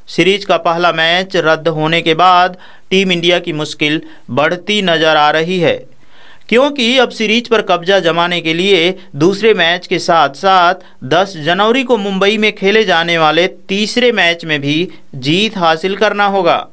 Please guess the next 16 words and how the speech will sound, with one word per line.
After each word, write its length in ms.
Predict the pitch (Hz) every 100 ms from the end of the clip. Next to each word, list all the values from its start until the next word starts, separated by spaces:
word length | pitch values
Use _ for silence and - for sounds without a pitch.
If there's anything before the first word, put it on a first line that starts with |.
| - - - - -
लसित 420 | 170 220 285 285
मलिंगा 460 | 214 180 220 269 302
जैसे 300 | 285 262 269
दिग्गज 360 | 190 196 247 226
गेंदबाज 500 | 190 190 175 202 202
की 140 | 185
अगुवाई 420 | 160 151 165 208
में 320 | 190 143 180 - -
श्रीलंकाई 600 | - 185 190 208 220 240 269
टीम 280 | 226 190 196
को 200 | 196 190
लगातार 880 | 151 156 196 247 240 156 151 185
दो 260 | 202 160 208
मैचों 360 | 202 175 180 175
में 120 | 175
हराना 500 | 151 151 180 214